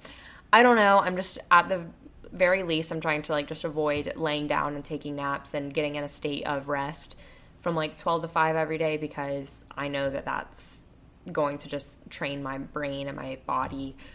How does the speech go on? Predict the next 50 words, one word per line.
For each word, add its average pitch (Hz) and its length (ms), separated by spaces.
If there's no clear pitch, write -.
to 160 120
feel 151 240
tired - 640
during 90 260
that - 160
time. - 400
So 156 140
I 151 80
try 156 240
to 156 160
at 165 100
least 147 240
be - 80
studying, 170 560
working 151 380
out, 143 360
cleaning, 151 460
doing 175 240
something 175 760
from 180 160
twelve 175 220
to 180 80
five 175 380
so 156 140
that 214 320
I'm 196 140
avoiding 160 720
getting 151 180
myself 151 300
in - 80
a - 40
state - 220
of - 80
rest, - 220
if - 60
that - 140
makes - 200
sense. - 260
So 196 80
I 190 60
really 220 240
just 220 160
want 180 160
to, - 80
like, 160 120
figure 160 240
out - 80
my 160 100
schedule, 147 540
um, 156 560